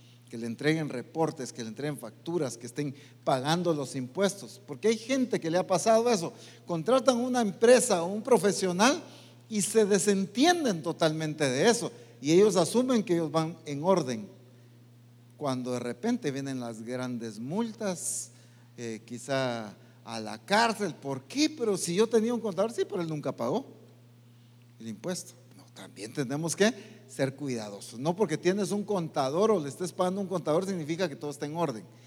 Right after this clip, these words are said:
Tienes que cuidar que quien te está llevando la contabilidad lo esté haciendo en orden. ¿Me di a entender ahí?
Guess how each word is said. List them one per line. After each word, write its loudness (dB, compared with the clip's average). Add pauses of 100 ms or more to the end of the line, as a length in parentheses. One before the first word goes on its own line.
(340)
Tienes -4
que -2
cuidar 4 (600)
que -10
quien -6
te -12
está -8
llevando -4
la 0
contabilidad -2
lo -6
esté -6
haciendo -6
en -6
orden. 0 (300)
¿Me -8
di -6
a -6
entender -4
ahí? -2